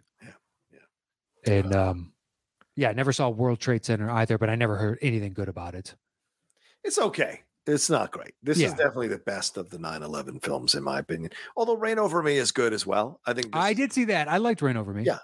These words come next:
Speaker 1: Reign Over Me is good.
Speaker 2: But that's more about the, the, the people left behind.
Speaker 1: Right, right, right.
Speaker 2: Yeah, not the, the day and
Speaker 1: And all
Speaker 2: all of it
Speaker 1: that.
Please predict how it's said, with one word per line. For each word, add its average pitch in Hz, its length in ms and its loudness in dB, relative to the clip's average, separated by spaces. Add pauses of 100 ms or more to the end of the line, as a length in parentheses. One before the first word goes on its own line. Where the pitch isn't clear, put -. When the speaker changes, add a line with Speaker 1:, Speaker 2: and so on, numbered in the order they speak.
(100)
Speaker 1:
Reign 127 160 -2
Over 151 160 -4
Me - 140 -6
is - 80 -12
good. - 220 -12 (200)
Speaker 2:
But 139 120 0
that's 170 160 0
more 160 160 2
about 139 180 0
the, 131 100 -2 (180)
the, 120 280 -2 (180)
the 123 120 0
people 127 380 0
left 113 260 -2
behind. 95 480 -8
Speaker 1:
Right, 139 420 0 (140)
right, 82 220 -6 (100)
right. - 180 -10
Speaker 2:
Yeah, 127 220 0
not 123 260 0
the, 104 380 0 (760)
the 120 80 0
day 107 520 2
and 120 340 -8 (580)
Speaker 1:
And - 140 -18
all - 80 -8
Speaker 2:
all 123 180 4
of 110 80 2
it 104 40 2
Speaker 1:
that. 101 40 -6